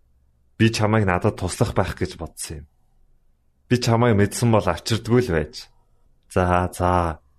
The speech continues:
Би дахиж ууж мөрөөдтэй тоглохгүй," гэд гараа дээш өргөж аавынхаа уур хилэгнэлийн үгийг зогсоогоод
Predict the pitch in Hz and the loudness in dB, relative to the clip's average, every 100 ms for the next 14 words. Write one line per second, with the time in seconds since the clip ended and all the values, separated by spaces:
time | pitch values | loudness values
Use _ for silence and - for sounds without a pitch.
0 | _ _ _ _ _ 98 92 85 80 98 | _ _ _ _ _ -4 -2 -4 -4 -2
1 | 92 90 87 85 90 92 92 85 80 - | 0 0 0 0 0 0 -4 -4 -6 -10
2 | - 98 90 76 - _ _ - 82 76 | -4 0 2 -2 -16 _ _ -4 -2 -4
3 | - _ _ _ - 101 131 131 120 113 | -12 _ _ _ -2 0 2 2 2 2
4 | 110 98 101 85 92 98 - 104 90 95 | 0 -2 -4 -2 0 0 -2 0 2 2
5 | 92 92 87 98 98 - 113 87 87 85 | 0 -6 -6 -6 -6 -2 -2 -2 -6 -8
6 | - - - 78 76 | -10 -12 -6 -4 -6